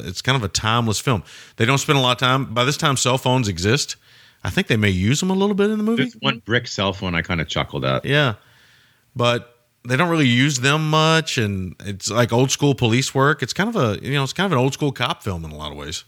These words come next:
Speaker 1: So
Speaker 2: Without looking dated, right? Like you said,
Speaker 1: Yeah.
Speaker 2: I think timeless is a good way to put it, right? Like, I'm sure
Speaker 1: Yeah.
Speaker 2: surfers, if we went to the beach, I'm sure there were surfers today that would look like this.
Speaker 1: I'm sure there are. There's probably surfers who admire Bodhi.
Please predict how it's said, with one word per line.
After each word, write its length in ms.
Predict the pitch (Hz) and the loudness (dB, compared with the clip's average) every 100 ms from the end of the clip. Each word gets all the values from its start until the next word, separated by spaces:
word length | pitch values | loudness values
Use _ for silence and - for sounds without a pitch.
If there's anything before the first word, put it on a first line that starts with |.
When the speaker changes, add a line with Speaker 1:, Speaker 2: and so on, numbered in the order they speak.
| _ | _
Speaker 1:
So 160 | - 101 | -2 0
Speaker 2:
Without 320 | 95 131 120 | 4 2 2
looking 320 | 120 120 110 | -4 -4 -2
dated, 400 | 95 113 156 64 | 2 2 0 -4
right? 220 | 64 101 | -4 -2
Like 160 | 107 104 | -2 -4
you 60 | 95 | -2
said, 120 | 135 | 0
Speaker 1:
Yeah. 60 | 87 | 0
Speaker 2:
I 40 | |
think 160 | 90 - | -2 -2
timeless 400 | 87 90 95 92 | -2 0 -2 -4
is 80 | 82 | -4
a 60 | |
good 140 | 87 80 | -2 0
way 100 | 85 | 0
to 60 | 80 | 0
put 200 | 95 107 | 0 0
it, 200 | 82 67 | 0 -2
right? 340 | 73 104 - - | 0 0 -4 -6
Like, 160 | 85 | -4
I'm 80 | 85 | -4
sure 180 | - 98 | -2 0
Speaker 1:
Yeah. 120 | 104 | 2
Speaker 2:
surfers, 480 | 98 98 95 90 - | 2 0 0 -4 -4
if 100 | 87 | -2
we 120 | 90 | 0
went 180 | 90 87 | 2 0
to 60 | - | -2
the 80 | 78 | 0
beach, 300 | 87 107 110 | 2 2 0
I'm 60 | |
sure 180 | 92 104 | 0 2
there 100 | 92 | 2
were 140 | 87 87 | 2 0
surfers 480 | - 90 95 87 | 0 -2 -2 -4
today 160 | 95 104 | 2 2
that 100 | 98 | 2
would 140 | 80 | -2
look 120 | 78 71 | -4 -4
like 160 | 71 | -4
this. 360 | 67 69 - - _ _ _ _ - | -6 -8 -10 -18 _ _ _ _ -6
Speaker 1:
I'm 140 | 101 | -4
sure 180 | 90 104 | -2 -4
there 160 | 98 98 | -2 -2
are. 220 | 147 90 - _ _ _ _ - | -2 -6 -14 _ _ _ _ -6
There's 140 | 104 | -2
probably 260 | 131 139 123 | 0 0 0
surfers 420 | 123 110 120 113 | 0 0 0 0
who 120 | 120 | 2
admire 420 | 110 107 110 123 | 2 2 4 2
Bodhi. 400 | 120 143 135 92 | 2 2 2 -2